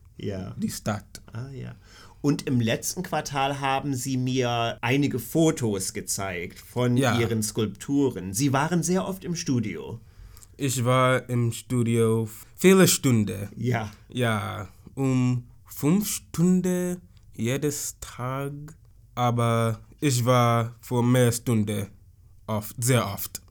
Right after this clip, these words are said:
Speaker 1: Mann, oh Mann, das dauert sehr lange. Und, äh, können Sie uns,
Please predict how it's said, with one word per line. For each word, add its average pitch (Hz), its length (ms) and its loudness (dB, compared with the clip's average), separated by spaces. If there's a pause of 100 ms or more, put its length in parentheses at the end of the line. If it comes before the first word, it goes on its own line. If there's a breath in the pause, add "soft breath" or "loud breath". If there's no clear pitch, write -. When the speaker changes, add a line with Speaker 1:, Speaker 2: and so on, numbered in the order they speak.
(200)
Speaker 1:
Mann, 101 260 -6
oh 104 60 0
Mann, 110 240 0
das 101 200 -6
dauert 107 320 -4
sehr 107 180 -2
lange. 98 340 -4
Und, 123 420 -4
äh, 117 80 -8
können 160 400 -2
Sie 214 160 -6
uns, 185 600 -2